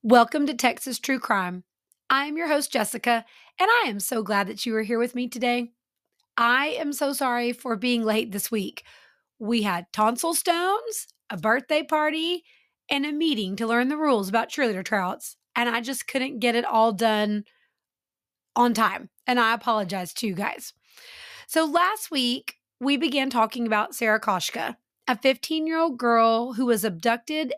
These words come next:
and murdered from an apartment complex in the affluent area of Southwest Fort Worth. I told you that she was the fourth woman to be abducted in a matter of just a few months, but she was the only person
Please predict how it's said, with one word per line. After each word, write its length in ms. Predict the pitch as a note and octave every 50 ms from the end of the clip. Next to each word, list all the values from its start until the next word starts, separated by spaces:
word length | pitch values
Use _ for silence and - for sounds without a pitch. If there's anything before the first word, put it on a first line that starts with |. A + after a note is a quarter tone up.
| - _ -
and 180 | E4 E4 D#4
murdered 480 | C4+ B3 A#3+ A#3 A3+ A#3 A#3 A#3 A3 -
from 140 | B3+ A3+ G#3+
an 40 |
apartment 460 | G#3+ G#3 G3+ - D4+ E4 D#4+ D#4+ - -
complex 680 | - B3 G#3+ G3+ G3 - G#3 G3 G3+ G3+ - - - - _ -
in 100 | B3 A#3+
the 80 | A#3
affluent 400 | A3+ G#3+ - C4 C4 C4+ C#4 C#4+ -
area 280 | - A3 G#3+ G#3+ G#3+
of 60 | G#3+
Southwest 440 | G#3+ - A3+ G3+ G3 - G3+ F#3 -
Fort 220 | - A#3 G3+ - C#4+
Worth. 340 | G#3 F3+ - - - - - _ _ _ _ _ _ _ _ _ _ _ _ _ _ _ _ _ - - - - - -
I 60 | - C#4
told 260 | B3 D4+ D4 D4+ C4
you 100 | F4 F4
that 120 | D#4 - -
she 140 | - D#4
was 140 | A#3 C4 A3
the 160 | G#3 B3 A3+ -
fourth 320 | - D#4 F4 A4 C#5 - -
woman 340 | C4+ B3 A#3 A3 G#3+ G#3+ G#3
to 80 | -
be 160 | G3 G#3 G3+ G3
abducted 640 | F3 E3+ G#3+ G3 F#3 - - G#3+ G3+ G#3 G3 A#3 - _ _ _ _ _ _
in 120 | C#4 C4 C4+
a 60 | C4+
matter 300 | B3+ B3 B3 A#3+ B3 B3
of 220 | - A#3+ A3+ F#3+
just 260 | - C4 B3 A#3+ -
a 80 | B3 A3
few 240 | G3 - A3 A#3 A3+
months, 560 | A3 G#3 G3+ F#3+ F#3 F3+ - - - - - - - - - - - - - _ _ _ _ _ _ _
but 560 | B3 A3+ B3 D4 D4+ G3 - - - - - - _ _ _ _ _ _ _ _
she 160 | - - D4
was 120 | C4 C4
the 160 | G#3+ C4 C4+ - _ -
only 340 | C4+ D4+ F4+ F#4 F#4 F4
person 680 | - - A#3 G#3 G#3 - - A#3+ A3 G#3+ G#3+ G#3+ G#3+ G#3+